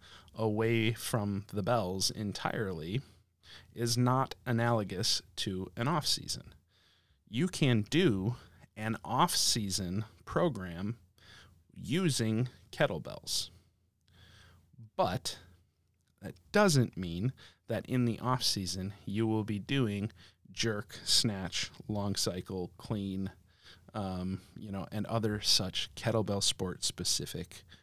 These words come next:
movements. And the reason for that is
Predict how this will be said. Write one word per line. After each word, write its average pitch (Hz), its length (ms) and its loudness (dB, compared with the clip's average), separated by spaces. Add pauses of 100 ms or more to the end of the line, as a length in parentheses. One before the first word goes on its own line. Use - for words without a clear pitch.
(140)
movements. 147 580 -2 (340)
And 110 120 0
the 107 100 0
reason 127 440 0
for 98 160 -4
that 87 360 -4
is 98 380 -2